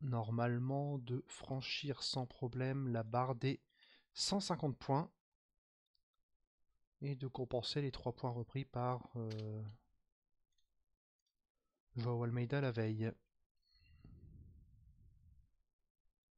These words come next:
On a maintenant six minutes vingt d'avance. On est à un kilomètre cinq. Est-ce qu'il y en a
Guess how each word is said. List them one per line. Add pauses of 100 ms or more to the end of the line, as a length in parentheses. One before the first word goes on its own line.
(840)
On
a
maintenant
six
minutes
vingt
d'avance. (2250)
On
est
à
un
kilomètre
cinq.
Est-ce
qu'il
y
en
a